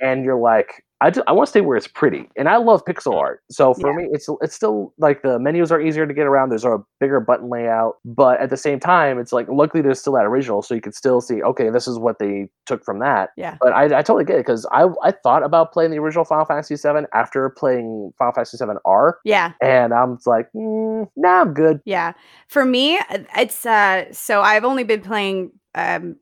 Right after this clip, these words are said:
Speaker 2: like, this past week, but I've only been doing
Speaker 1: Mm-hmm.
Speaker 2: it in, like, small bursts. So I'm at the point where I'm,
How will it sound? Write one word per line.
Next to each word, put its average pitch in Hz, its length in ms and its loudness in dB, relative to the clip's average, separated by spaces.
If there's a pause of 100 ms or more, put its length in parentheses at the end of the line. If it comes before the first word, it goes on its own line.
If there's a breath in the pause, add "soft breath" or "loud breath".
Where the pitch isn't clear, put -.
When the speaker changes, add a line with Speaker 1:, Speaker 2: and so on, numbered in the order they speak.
(140)
Speaker 2:
like, 190 260 -6
this 185 220 -4
past 170 380 -4
week, 180 320 -10
but 180 100 0
I've 175 100 0
only 180 160 -2
been 165 140 -6
doing 160 200 -6
Speaker 1:
Mm-hmm. 160 80 -6
Speaker 2:
it 156 60 -12
in, 156 60 -12
like, 156 160 -14
small 160 640 -2
bursts. 165 460 -6 (280 soft breath)
So 214 460 4
I'm 226 200 2
at 240 160 0
the 226 80 -6
point 208 320 -6
where 185 320 0
I'm, 170 580 -4